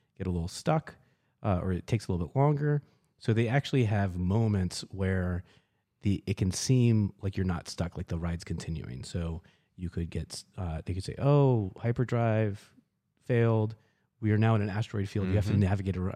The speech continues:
Speaker 1: around it." That just means that someone else is having a problem getting on or getting off, and so you can't rotate all the way through to the
Speaker 2: Exactly.
Speaker 1: exit. And then they do other things like that as well. So it's kind of cool. It's better than just putting you in a, like, a holding pattern or having it,
Speaker 2: Absolutely.
Speaker 1: having it interrupt the, uh,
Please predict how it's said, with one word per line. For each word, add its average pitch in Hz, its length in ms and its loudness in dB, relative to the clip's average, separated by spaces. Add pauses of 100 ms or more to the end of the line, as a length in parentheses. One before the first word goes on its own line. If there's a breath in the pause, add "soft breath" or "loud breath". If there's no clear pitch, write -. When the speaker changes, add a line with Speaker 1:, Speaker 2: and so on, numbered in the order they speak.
Speaker 1:
around 95 340 2
it." - 140 -10 (280 soft breath)
That - 180 0
just - 180 -16
means 98 240 4
that - 120 -12
someone 110 300 0
else 104 160 -2
is - 60 -16
having 92 200 -2
a 85 40 -8
problem 92 220 0
getting 87 240 0
on 87 120 -2
or 87 40 -2
getting 85 200 -2
off, 101 200 -2
and - 100 -12
so 95 100 0
you 90 140 0
can't 92 220 -2
rotate 92 440 0
all 87 140 -4
the 87 60 -4
way 87 120 -2
through 90 220 0
to 85 80 -2
the 85 80 -6
Speaker 2:
Exactly. 90 80 -4
Speaker 1:
exit. - 320 -8 (500 soft breath)
And 104 120 2
then 110 80 6
they 113 120 4
do 101 220 0
other 95 240 0
things 90 300 -2
like 85 140 -8
that 82 180 -6
as 85 120 -10
well. 78 280 -10 (260 soft breath)
So - 140 2
it's - 80 0
kind 220 240 4
of - 140 -2
cool. 98 500 -6 (420)
It's - 160 -12
better 113 320 0
than 95 480 -2 (160)
just - 400 -6 (120)
putting 101 260 2
you 95 160 0
in 90 140 -2
a, 87 220 -4
like, 92 140 -10
a 95 60 -6
holding 90 320 -6
pattern 87 360 -8
or 82 80 -8
having 87 280 -6
it, 85 80 -8
Speaker 2:
Absolutely. 85 400 -10
Speaker 1:
having 95 180 -4
it 90 120 -6
interrupt 87 480 -8
the, 85 240 -8
uh, 82 240 -8